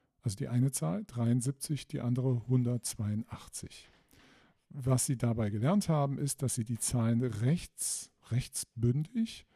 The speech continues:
also an der geringwertigsten Stelle ausrichten, übereinander schreiben, die Ziffern, und dann stellenweise die Addition machen. Bei dreiundsiebzig und hundertzweiundachtzig, also die zwei und die drei addieren,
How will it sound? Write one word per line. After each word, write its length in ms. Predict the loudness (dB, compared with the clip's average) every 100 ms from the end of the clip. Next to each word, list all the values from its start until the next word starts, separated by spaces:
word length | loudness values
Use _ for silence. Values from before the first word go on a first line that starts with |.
| _ _ _
also 300 | 2 2 2
an 140 | 0
der 260 | 2 0 -2 _ _
geringwertigsten 1120 | 2 4 6 4 4 2 2 0 -6 0 0
Stelle 640 | 0 -2 -2 0 0 -2 -6 -6
ausrichten, 920 | 0 0 0 0 -2 -2 -2 -2 -4 _
übereinander 720 | 0 2 2 4 4 4 2 -2
schreiben, 480 | -4 -6 -4 -4
die 120 | -4 -6
Ziffern, 540 | -4 -4 -2 0 -2 _ _ _ _ _ _ _ _ _ _ _ _
und 160 | 0 2
dann 100 | 2
stellenweise 800 | 0 2 2 2 2 2 2 0
die 160 | -2 -2
Addition 560 | -2 -2 0 0 -2
machen. 320 | -6 -10 -14 -16 _ _
Bei 80 | -4
dreiundsiebzig 680 | 0 2 2 2 0 -2 -2
und 100 | 2
hundertzweiundachtzig, 960 | 2 2 0 -4 -4 -4 -6 -4 -4 -2
also 180 | -4 -4
die 80 |
zwei 460 | -6 -4 0 0 0
und 180 | 0 -2
die 100 | -4
drei 400 | -4 -2 -2 -2
addieren, 540 | -2 0 -2 -2 -8